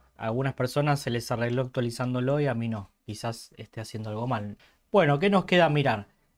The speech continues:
Tenemos obviamente todo repetido acá, ¿no? Para los que somos más vieja escuela, primero que nada tenemos dos cursores,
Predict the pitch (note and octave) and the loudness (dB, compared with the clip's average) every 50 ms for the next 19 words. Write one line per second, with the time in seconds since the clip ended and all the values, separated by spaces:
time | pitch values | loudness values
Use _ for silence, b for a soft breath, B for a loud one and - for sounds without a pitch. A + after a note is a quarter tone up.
0 | _ _ F3 E3+ F3+ G#3 G3+ G3 F#3 E3+ D3+ C#3+ D3 - - D#3+ E3 E3 D#3+ E3 | _ _ -2 0 2 4 4 4 6 4 4 2 -2 -4 -4 0 0 2 2 2
1 | F3 F3 D#3 E3 D3+ - - F#3+ G3 F#3+ E3 D3 D3 C3 A#2 C3+ B2 C3 C3 C3 | 0 2 2 2 2 2 2 2 4 4 4 4 4 4 2 0 0 0 0 0
2 | B2 A#2 - G2+ F#2 G2+ G#2+ B2+ C3+ B2+ B2 A#2+ A#2 A2+ A2 - A#2+ A2 - C#3 | 0 -2 -4 -6 -8 -8 -6 -6 -6 -4 -4 -2 -2 -4 -4 -6 -8 -6 -4 -2
3 | C3+ C3 B2+ B2 A#2 A2+ - - - B2 B2 B2+ A#2 A2 C3 B2+ - - B2 - | -2 -2 -2 -4 -4 -6 -10 -10 -6 -4 -4 -4 -2 -2 -2 -2 -2 -4 -6 -6
4 | - - F3 F#3 G3 F#3 F3+ C#3 A#2 A#2+ B2+ C#3 D3 E3 E3+ D#3 - C#3+ C#3 D#3 | -6 -4 -2 -2 0 0 -2 -2 -2 -2 -2 -2 0 0 0 0 -2 -2 -2 0
5 | E3+ E3 C#3 C#3+ C3+ C3+ B2+ A#2+ A#2+ C3 D3 D3 D3+ - D3+ D3 D3 - F#3 F#3 | 0 -2 -2 -2 -2 0 0 0 0 0 -2 -2 0 0 0 0 2 2 2 2
6 | F3+ F#3 G3 G3+ - - | 2 2 0 -2 -4 -8